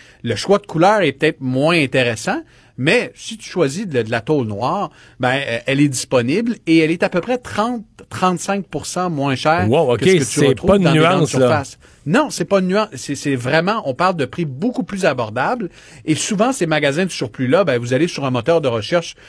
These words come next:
Speaker 1: vous tapez magasin de surplus de, de matériaux et, et le nom de votre région,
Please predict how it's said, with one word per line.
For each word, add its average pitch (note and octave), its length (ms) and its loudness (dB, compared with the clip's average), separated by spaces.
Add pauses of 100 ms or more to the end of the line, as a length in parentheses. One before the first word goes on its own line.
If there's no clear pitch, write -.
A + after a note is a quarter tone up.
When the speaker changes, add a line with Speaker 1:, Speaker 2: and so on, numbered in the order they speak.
(200)
Speaker 1:
vous C#3 120 -4
tapez D3+ 280 2
magasin D#3 400 0
de F3+ 40 -4
surplus E3 360 -6
de, A#2+ 240 -2
de A#2 140 -6
matériaux B2 680 -2
et, B2+ 340 -4
et B2 40 -2
le A#2+ 140 -2
nom D3 180 -2
de C3 60 -6
votre A#2+ 200 -4
région, A#2 460 -4